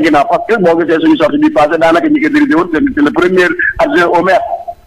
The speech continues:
Beneen bi de mooy ay fo-, ñenn si ñun nga xam dañ doon bañ, ñu jël leen, dugal leen si kaso bi naan dañ doon cambrioler usine bi. Euh, bon, jël fa benn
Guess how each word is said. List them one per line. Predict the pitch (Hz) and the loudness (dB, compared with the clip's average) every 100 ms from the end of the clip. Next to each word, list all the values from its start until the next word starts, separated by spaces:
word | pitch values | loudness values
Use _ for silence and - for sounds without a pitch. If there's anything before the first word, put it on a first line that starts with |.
| - - - | -20 -20 -4
Beneen | - 202 196 | 0 0 0
bi | 170 | 0
de | 180 | 0
mooy | 175 165 165 | 2 0 0
ay | 180 | -2
fo-, | 190 - - 208 | -2 -6 -6 -2
ñenn | 208 226 202 | 0 0 0
si | 190 | 0
ñun | 196 160 139 | 2 2 2
nga | 170 | 2
xam | 202 180 | 0 0
dañ | 170 | 2
doon | 165 165 | 2 2
bañ, | 156 | 2
ñu | 151 165 | 2 0
jël | 165 180 | 0 0
leen, | 165 151 | 0 0
dugal | 180 196 | 0 2
leen | 180 | 0
si | 160 | 0
kaso | 180 170 | -2 0
bi | 156 | 2
naan | 147 147 - - - | 2 0 -4 -10 -8
dañ | 285 180 | -2 0
doon | 180 165 | 2 0
cambrioler | - 165 160 151 147 | 0 0 2 2 2
usine | 139 139 | 0 0
bi. | 139 226 330 - - - | 0 0 -2 -14 -18 -4
Euh, | 147 156 151 156 | 0 2 2 2
bon, | 143 151 170 185 156 | 2 2 2 2 0
jël | 156 | 0
fa | 156 | 0
benn | 147 147 151 | -2 0 2